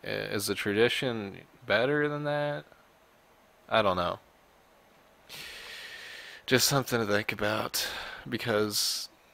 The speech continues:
you know, that's the way I was. I got baptized in the church buildings, and I said, you know, I wanted to get baptized, and they're kinda like, "Okay, well, you know, we'll schedule that," or whatever. It's like, well, why not now? You know, uh, you know, and I just,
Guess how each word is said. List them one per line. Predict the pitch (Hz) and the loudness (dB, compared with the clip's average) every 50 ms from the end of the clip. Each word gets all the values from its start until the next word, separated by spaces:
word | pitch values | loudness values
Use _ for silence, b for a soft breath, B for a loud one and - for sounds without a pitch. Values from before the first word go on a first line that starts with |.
| _ - | _ -4
you | - 120 | 2 4
know, | 120 120 | 6 8
that's | 120 123 139 - | 10 10 8 8
the | - 147 | 10 12
way | 123 120 110 | 12 12 12
I | 87 120 151 | 12 10 8
was. | 160 120 92 85 90 - | 8 6 6 2 2 2
I | 113 120 | 2 6
got | 131 139 123 107 | 8 8 8 10
baptized | 101 101 95 98 - - 113 92 87 82 80 78 - | 8 6 6 6 2 2 2 4 4 4 2 0 -2
in | 101 95 | -4 -4
the | 92 | -4
church | 90 - - 92 90 - - | -2 0 2 2 2 0 0
buildings, | 90 87 85 - 95 92 95 113 107 | 0 0 0 0 -2 -4 -6 -2 -2
and | 101 95 | 0 0
I | 95 | 0
said, | - - - 104 98 95 | 2 6 8 8 8 8
you | 95 92 | 4 0
know, | 90 92 | 0 2
I | 90 98 98 | 2 2 2
wanted | 95 92 87 | 2 0 -2
to | 90 | -2
get | 90 92 87 - | -2 -2 -2 2
baptized, | - 87 78 - - - 85 85 87 - - - - - | 2 2 2 0 -2 -4 -4 -4 -4 -4 -6 -6 -4 -4
and | 87 82 | -2 -2
they're | 85 87 | -2 0
kinda | - 104 92 90 | 0 2 2 4
like, | 80 85 92 - | 4 4 6 6
"Okay, | 98 98 - - 95 87 90 | 6 6 6 6 4 4 4
well, | 90 92 90 90 92 | 4 4 4 4 4
you | 95 92 | 4 4
know, | 92 92 | 2 4
we'll | 92 95 92 | 4 4 4
schedule | - - - 98 92 87 - 90 85 80 | 2 4 6 6 6 6 4 0 0 2
that," | 80 60 62 67 - - - - - - - | 2 2 2 0 -2 -4 -12 -20 -20 -10 -6
or | 110 | -2
whatever. | 95 95 92 90 90 95 98 | 0 0 0 0 0 0 -2
It's | 98 95 - - | -2 -2 0 0
like, | 95 87 - - | 0 0 0 -2
well, | 95 98 95 101 113 - - | -6 -6 -6 -6 -8 -8 2
why | - 87 95 110 | 4 6 6 6
not | 110 110 120 135 | 4 2 0 2
now? | 135 143 185 226 226 165 92 85 - - - - - _ _ _ _ b b b b b b b b b b b - _ _ _ - | 2 4 4 4 2 0 -2 -6 -10 -16 -20 -20 -20 _ _ _ _ b b b b b b b b b b b -20 _ _ _ -4
You | 101 95 | 0 2
know, | 98 101 107 120 127 127 | 4 6 6 6 4 2
uh, | 101 101 104 101 101 101 104 101 101 101 101 101 - - _ _ _ _ _ _ _ _ _ _ _ _ _ _ _ _ _ _ _ _ _ _ _ _ _ _ _ _ _ _ - - _ _ _ - | 2 4 6 6 6 8 6 6 6 4 2 0 -6 -12 _ _ _ _ _ _ _ _ _ _ _ _ _ _ _ _ _ _ _ _ _ _ _ _ _ _ _ _ _ _ -20 -20 _ _ _ -8
you | - 104 | -4 0
know, | 101 104 113 107 | 2 4 4 4
and | 107 110 | 6 6
I | 120 131 | 6 6
just, | 139 131 - | 6 2 0